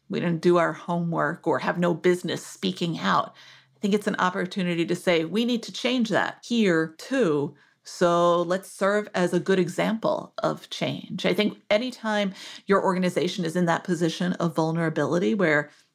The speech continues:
maybe you screwed up, you made a mistake because you were trying and you were learning, it's an opportunity to say, "Hey, this is what we realized is going on.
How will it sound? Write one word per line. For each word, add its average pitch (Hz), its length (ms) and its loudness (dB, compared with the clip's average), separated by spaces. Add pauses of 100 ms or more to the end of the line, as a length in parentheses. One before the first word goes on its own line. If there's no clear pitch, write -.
maybe 190 320 0
you 196 160 4
screwed 156 420 0
up, 131 220 -2
you 180 60 2
made 180 160 2
a 170 40 2
mistake 180 640 -4 (160)
because 180 440 0
you 175 80 2
were 160 100 0
trying 180 460 0
and 160 120 -2
you 156 80 -6
were 135 160 -4
learning, 165 500 0 (680)
it's 202 140 -2
an 226 100 2
opportunity 196 720 0
to 156 80 -2
say, 165 260 0
"Hey, 185 540 0
this 190 280 0
is 220 120 -4
what 202 120 2
we 180 100 0
realized 165 400 0
is 156 120 -4
going 156 340 -2
on. 196 400 -2